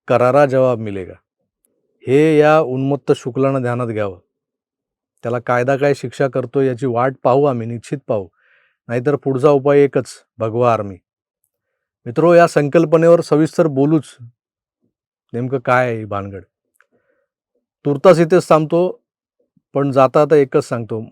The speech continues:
मराठी माणसाला हलक्यात घेऊ नका. पुन्हा भेटूच, तर आपली काळजी घ्या आणि पाहत राहा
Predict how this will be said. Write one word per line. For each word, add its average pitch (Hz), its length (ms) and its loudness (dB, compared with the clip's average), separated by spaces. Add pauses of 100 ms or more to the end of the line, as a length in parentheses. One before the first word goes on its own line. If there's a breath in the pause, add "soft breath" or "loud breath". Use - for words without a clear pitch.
(240)
मराठी 135 300 -2
माणसाला 127 400 -4
हलक्यात 110 320 -8
घेऊ 95 220 -14
नका. 90 220 -20 (1300)
पुन्हा 139 200 -2
भेटूच, 143 300 0
तर 139 200 0
आपली 127 200 -4
काळजी 135 360 0
घ्या 131 180 0
आणि 123 140 -8
पाहत 123 340 -2
राहा 139 200 0